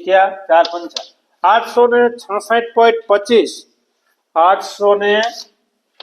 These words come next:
બરાબર નીચે બરાબર આઠસો છાસઠ પોઇન્ટ પચીસ અને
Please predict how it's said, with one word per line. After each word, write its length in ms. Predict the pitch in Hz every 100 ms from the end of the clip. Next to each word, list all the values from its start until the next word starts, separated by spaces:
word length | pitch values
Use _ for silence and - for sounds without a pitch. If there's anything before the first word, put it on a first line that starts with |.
| - 151
બરાબર 340 | 170 190 196 185
નીચે 220 | 190 208 190
બરાબર 280 | 190 190 170 165
આઠસો 440 | 185 - - 202 208 220 233 - _ _ _ -
છાસઠ 580 | 175 185 185 196 208 202
પોઇન્ટ 340 | 196 202 202 -
પચીસ 540 | 170 165 - 202 226 233 - - _ - 165
અને 160 | 185